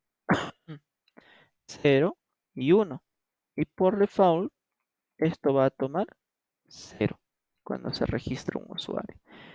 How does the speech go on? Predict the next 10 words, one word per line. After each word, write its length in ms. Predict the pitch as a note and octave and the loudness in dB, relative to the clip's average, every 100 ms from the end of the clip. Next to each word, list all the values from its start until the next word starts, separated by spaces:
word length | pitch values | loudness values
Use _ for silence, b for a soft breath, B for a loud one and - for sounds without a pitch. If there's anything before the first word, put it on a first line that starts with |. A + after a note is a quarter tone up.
| B - | B -16
Cero 360 | - F3 E3+ D3 | 0 4 6 4
significa 600 | - C3 A#2+ D3+ D3+ C#3+ | -2 -8 -8 -4 2 2
que 280 | - B2 B2+ | 2 -4 -4
no 300 | C3+ E3+ G#3 | -6 -4 -2
ha 80 | G#3+ | -2
solicitado 880 | F#3+ E3 - F3+ - E3 D#3+ E3 - | -2 -4 -6 -6 0 2 4 2 0
el 140 | C3+ | -2
reseteo 440 | - - F3+ C#3+ D3 | -2 -10 -6 0 0
de 120 | D#3+ | -2
contraseña 840 | - - - F#3 F#3 F3 D#3 G#3+ | -6 -8 -8 -4 -2 -2 -4 -10